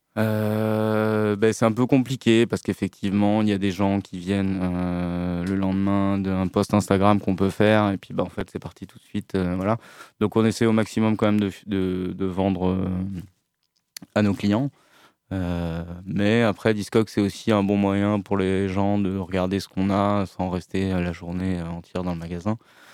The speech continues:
Donc finalement, c'est, c'est, c'est, c'est plutôt bien parce que ça ramène du monde. Les gens savent aussi qu'il faut pas traîner. Euh,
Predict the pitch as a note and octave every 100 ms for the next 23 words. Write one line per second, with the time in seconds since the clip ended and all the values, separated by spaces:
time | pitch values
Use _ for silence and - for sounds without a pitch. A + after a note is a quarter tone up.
0 | - - _ G2+ G2 - A2+ A2 A#2 B2+
1 | A2 G2 - F#2+ - F#2 F#2 F2+ - -
2 | F#2+ G#2+ G#2 - F2+ F#2+ G2 G2 F#2+ F#2+
3 | G2 G#2 F#2+ F2+ G2+ - G2 F#2 F2+ -
4 | - G2+ F#2+ F#2+ G2+ F#2 G#2 A2+ - _
5 | _ _ _ _ _